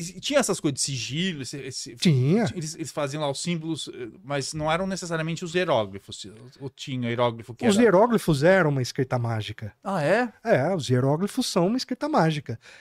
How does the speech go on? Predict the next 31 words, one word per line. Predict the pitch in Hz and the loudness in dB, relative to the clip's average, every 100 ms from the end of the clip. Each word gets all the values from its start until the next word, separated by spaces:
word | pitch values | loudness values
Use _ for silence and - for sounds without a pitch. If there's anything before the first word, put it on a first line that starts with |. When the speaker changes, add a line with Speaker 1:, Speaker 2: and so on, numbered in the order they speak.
| - | -4
Speaker 2:
É | 131 | 0
uma | 143 | 2
palavra | 156 156 143 | 6 6 6
divina | 180 220 190 202 | 4 2 2 2
de | 214 | 0
Tote, | - 226 185 180 | 2 4 4 4
não | 135 | -2
é | 156 | 2
qualquer | 214 214 285 | 2 2 0
um | 294 | -2
que | - | 0
pode | 220 | 2
aprender | 175 165 143 | 2 0 0
Speaker 1:
Não, | 135 | 0
Speaker 2:
hieróglifo. | 131 180 | 0 0
Speaker 1:
por | 107 | -2
isso | 113 | -6
que | |
fala | - 156 135 | -2 0 0
hiero, | 127 123 117 113 | 2 2 2 0
né? | 104 131 143 | -4 -4 0
Speaker 2:
Hiero | 190 160 170 202 | 4 6 8 6
é | 123 | 4
sagrado, | 123 170 196 208 208 127 - | 0 -4 -2 -4 -4 -6 -8
é. | 147 143 190 - _ - | -8 -6 -6 -14 _ 0
Hierático | 160 196 175 190 - - - _ | 6 6 8 4 2 -14 -20 _
também | 180 165 135 170 202 | 0 0 0 -4 -6
é | 170 147 190 196 - | -6 -4 -4 -8 -10
uma | 165 | -6
escrita | 160 - 147 160 | -6 -6 -6 -6
sagrada. | - 208 208 190 120 | -4 -2 -2 -2 -4